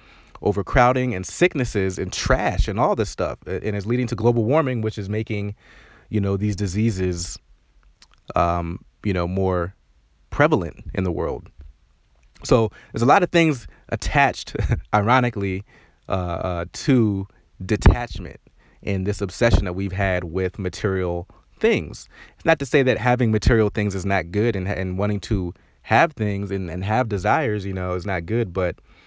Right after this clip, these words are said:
I think we just took it to the level where it became unhealthy. So I wanna start off with that word because I feel like this whole pandemic that's happening is teaching us about detachment and it's teaching,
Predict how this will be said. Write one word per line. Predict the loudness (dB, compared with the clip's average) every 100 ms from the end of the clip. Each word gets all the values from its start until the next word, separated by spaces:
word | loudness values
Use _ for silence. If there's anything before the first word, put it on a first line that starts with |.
| _ _ -20 -6
I | -4
think | -2 -4
we | -6
just | -6 -2
took | -2 -2
it | -4
to |
the | -4
level | 0 0 0 -2
where | -2 -2 -2
it | -4
became | -6 -6 -4
unhealthy. | -4 2 2 0 -8 -12 _ _ _ _ _ _ _ _
So | -16 -2 0 0 -2 -6 -10 _ _ -2
I |
wanna | 0 2
start | 4
off | 4 2
with | 0
that | 0
word | 0 -4 -6 -6
because | -8 -4
I | -4
feel | 0 0
like | 2 0
this | -4 -4
whole | 0 0 0 -2 -2 0
pandemic | 2 2 2 0 2
that's | 0 2
happening | 2 2 -2 -4 -6 -12 _ _ _ -20 -20 _ _ _ -6
is | -4
teaching | -2 0 4 4 4
us | -2 -4 -4
about | -6 2 6 6 2 -2
detachment | -4 0 0 0 0 -2
and | -4
it's | -6
teaching, | -4 -2 0 -2